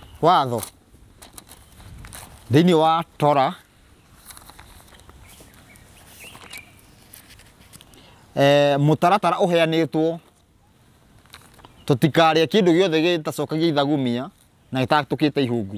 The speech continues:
Ũcio nĩguo mũtaratara. Ona kando na kũgweta. No rĩu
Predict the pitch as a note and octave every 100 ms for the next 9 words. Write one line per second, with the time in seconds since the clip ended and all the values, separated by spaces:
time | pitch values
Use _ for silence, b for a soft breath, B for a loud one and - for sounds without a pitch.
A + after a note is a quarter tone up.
0 | G2+ E3 D#3 D3 C3+ B2+ C3+ A#2+ A#2+ G2
1 | b b - C#3+ C#3 - D#3+ D3 C#3+ D3
2 | C3+ C#3+ - A2+ - _ _ _ _ _
3 | _ _ - - - - - - - -
4 | - B2 D#3 G#3 G#3+ F#3 D#3+